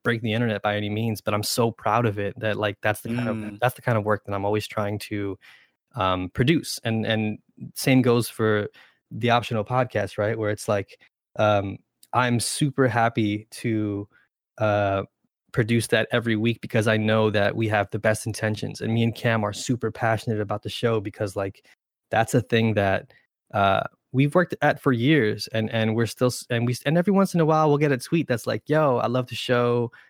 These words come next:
Speaker 1: Um, you know,
Speaker 2: <laughs>
Speaker 1: "I, I moved to Florida from New York," or "I, I, you know, I,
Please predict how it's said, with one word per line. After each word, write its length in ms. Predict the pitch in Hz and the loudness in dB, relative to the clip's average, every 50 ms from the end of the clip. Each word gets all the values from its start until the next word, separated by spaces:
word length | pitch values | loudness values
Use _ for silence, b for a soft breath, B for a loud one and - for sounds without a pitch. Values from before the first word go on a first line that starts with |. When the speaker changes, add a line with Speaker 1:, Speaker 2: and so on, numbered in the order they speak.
| B B - | B B -6
Speaker 1:
Um, 320 | - 107 107 104 101 101 104 | -4 -2 -2 -2 -2 -2 -2
you 80 | - 170 | 0 0
know, 120 | 135 113 | 0 0
Speaker 2:
<laughs> 20 | 107 | 0
Speaker 1:
"I, 260 | 107 107 110 117 113 - | -2 -2 0 0 0 0
I 120 | 120 117 120 120 117 - | 0 0 0 -2 -4 -2
moved 300 | 131 131 131 127 127 - - | 0 2 2 2 0 -2 -8
to 80 | 123 | -12
Florida 440 | - - 113 120 120 120 117 117 110 | -6 -2 2 2 4 4 2 2 0
from 140 | - 117 113 | -2 -2 -2
New 60 | 117 | 0
York," 460 | 113 110 113 113 110 107 104 101 - - | 2 2 2 2 2 2 0 0 0 0
or 300 | 104 104 104 104 95 107 | 0 0 0 -2 0 0
"I, 120 | 110 110 | 0 0
I, 180 | - 110 110 113 | 0 0 0 0
you 120 | 117 113 | 0 -2
know, 240 | 110 104 101 101 101 | -2 -2 -2 -2 -2
I, 240 | 104 110 113 117 | -2 0 0 0